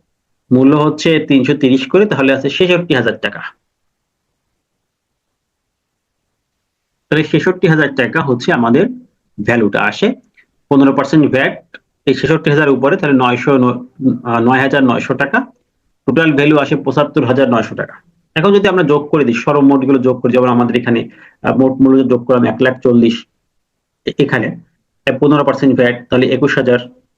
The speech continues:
টোটাল মূল্য হচ্ছে এক লাখ একষট্টি হাজার একশো টাকা। যেহেতু এটা দুই লাখ টাকার নিচে, তাহলে আমরা সিক্স পয়েন্ট থ্রি পূরণ করবো এই সেলসটা। কিন্তু যদি ঘটনা এরকম ঘটতো যে এই সেলসটা দুই লাখ না হয়ে বারো লাখ হয়েছে,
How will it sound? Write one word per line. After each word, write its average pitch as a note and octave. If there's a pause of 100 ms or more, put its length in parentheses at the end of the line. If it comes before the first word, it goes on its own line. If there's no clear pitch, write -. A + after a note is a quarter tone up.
টোটাল C#3+
মূল্য C#3
হচ্ছে C#3+
এক B2+
লাখ F#3
একষট্টি B2+
হাজার G3 (640)
একশো -
টাকা। -
যেহেতু D#3+
এটা G3+
দুই C#3
লাখ D#3
টাকার E3+
নিচে, C#3 (460)
তাহলে E3+
আমরা E3
সিক্স -
পয়েন্ট G3
থ্রি E3
পূরণ C#3
করবো G#2
এই F3
সেলসটা। C#3 (680)
কিন্তু G#3
যদি F3+
ঘটনা D3 (120)
এরকম D#3
ঘটতো A2 (840)
যে C3
এই D#3+
সেলসটা F3
দুই C#3+
লাখ D#3+
না F3
হয়ে G#3+
বারো B2+
লাখ C3
হয়েছে, -